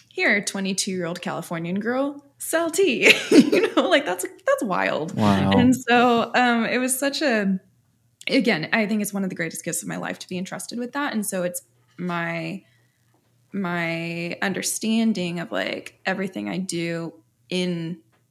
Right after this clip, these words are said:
Speaker 1: business is how do I steward that gift well? Um, so growing slowly,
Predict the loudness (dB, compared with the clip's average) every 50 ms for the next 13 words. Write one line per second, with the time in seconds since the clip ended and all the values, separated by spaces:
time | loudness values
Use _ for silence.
0 | _ -4 -4 -2 -2 -4 -6 -8 -8 -8 -8 -8 -10 -10 -10 -10 -8 -6 -4 -4
1 | -4 -6 -6 -6 -6 -4 -4 -4 -4 -4 -6 -6 -6 -6 -6 -6 -6 -6 -8 -8
2 | -10 -12 _ _ _ _ _ _ _ _ -8 -8 -8 -8 -10 -10 -10 -10 -12 -14
3 | -18 -14 -10 -10 -8 -8 -8 -10 -12 -16 _ _ _ _ -20 -20 -20 -20 -20 -20
4 | -20 -20 -18 -8 -4 -2 0 2 2 0 0 0 0 -2 -2 -2 -4 -8 -12 -16
5 | _ _ _ -10 -6 -4 0 2 4 6 6 6 6 4 4 2 2 0 0 0
6 | 0 0 0 -2 -2 -4 -6 -10 -14 _ _ _ -6 -2 0 2 2 2 2 0
7 | 0 0 0 0 0 0 0 0 0 0 0 -2 -2 -4 -6 -10 -16